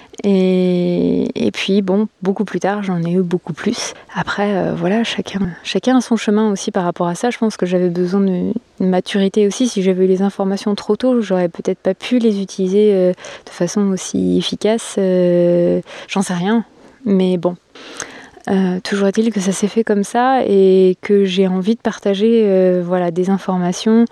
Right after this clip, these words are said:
Alors vous retrouverez des informations que vous pouvez trouver ailleurs, puisque je vais parler par exemple de communication non violente. Bon bah à la base, euh, communication non violente, euh, c'est pas compliqué, on l'explique à un enfant de six ans, il comprend quoi. C'est, la base, c'est pas compliqué.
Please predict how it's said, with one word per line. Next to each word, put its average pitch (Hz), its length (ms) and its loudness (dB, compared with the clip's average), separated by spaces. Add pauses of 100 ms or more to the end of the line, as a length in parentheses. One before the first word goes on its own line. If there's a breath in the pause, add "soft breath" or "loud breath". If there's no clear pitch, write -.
(420 loud breath)
Alors 180 220 0
vous 180 160 -6
retrouverez 202 720 2
des 185 380 -2
informations 190 500 0
que 202 40 -2
vous 202 100 -2
pouvez 190 240 -2
trouver 202 300 -2
ailleurs, 233 360 2
puisque - 240 -4
je 180 60 -4
vais 185 80 -2
parler 190 200 -2
par 190 140 -4
exemple 190 220 0
de 190 60 2
communication 190 640 -2
non 190 180 2
violente. 214 400 2 (380 loud breath)
Bon 180 60 -2
bah 170 120 0
à 175 60 0
la 170 120 -2
base, 196 260 2
euh, 180 80 0
communication 185 540 0
non 180 100 2
violente, 214 400 0
euh, 185 100 0
c'est 170 120 -12
pas 190 100 0
compliqué, 214 400 0
on 202 40 0
l'explique 180 360 -6
à 190 60 -2
un 180 100 -2
enfant 180 220 -2
de 180 60 -2
six - 220 -6
ans, 226 120 2
il 202 100 -4
comprend 214 400 -2
quoi. 175 300 -2
C'est, 170 300 0
la 170 120 -2
base, 196 220 2
c'est - 140 -6
pas 175 100 -2
compliqué. 185 540 0